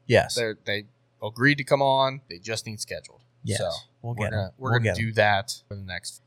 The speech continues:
Speaker 2: get you guys through until turkey season. We got a long wait. It's unfortunate, but hopefully you guys had a great deer season. Looking forward to shed season. Looking forward
Speaker 1: Scouting,
Speaker 2: to
Speaker 1: all kinds of fun stuff.
Speaker 2: everything. I mean,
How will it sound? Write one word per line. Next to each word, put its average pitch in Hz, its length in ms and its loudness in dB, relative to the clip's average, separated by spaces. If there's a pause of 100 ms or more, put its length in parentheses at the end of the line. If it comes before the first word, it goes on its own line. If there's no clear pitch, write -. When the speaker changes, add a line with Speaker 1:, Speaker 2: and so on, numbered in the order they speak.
Speaker 2:
get 147 200 2
you 127 40 -6
guys 120 260 8
through 127 200 -2
until 113 220 -4
turkey 101 320 -6
season. 104 280 -10
We 110 60 -12
got 110 140 0
a - 20 0
long 113 420 2
wait. 101 300 0
It's - 100 -8
unfortunate, 104 720 -6
but 95 220 0 (260)
hopefully 123 340 4
you 123 80 6
guys 113 120 4
had 113 120 8
a 101 40 2
great 117 460 0 (160)
deer 123 200 0
season. 123 520 -2 (240)
Looking 110 300 -2
forward 113 380 -2
to 107 80 -8
shed 127 340 4
season. 113 640 -4
Looking 104 260 -18
forward 113 480 -2
Speaker 1:
Scouting, 120 800 6 (100)
Speaker 2:
to 110 80 0
Speaker 1:
all 117 120 2
kinds 110 320 -2
of 107 140 -4
fun 127 160 0
stuff. 98 300 2
Speaker 2:
everything. 101 240 -10
I 104 40 -12
mean, 104 120 -16